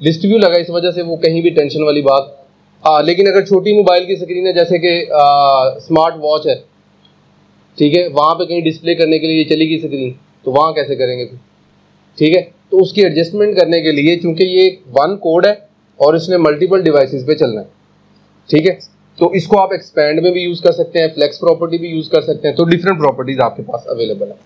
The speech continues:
वो आप note कर लें अपने पास। Decoration,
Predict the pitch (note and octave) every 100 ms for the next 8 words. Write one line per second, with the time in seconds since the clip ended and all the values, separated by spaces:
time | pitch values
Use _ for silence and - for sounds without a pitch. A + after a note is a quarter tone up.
0 | - D3+ C#3 C#3 C3 B2+ C3 A2+ A2 A2+
1 | G#2 G#2 - _ _ _ _ _ _ _
2 | _ _ - _ - - D3+ D#3+ G3 G3
3 | A3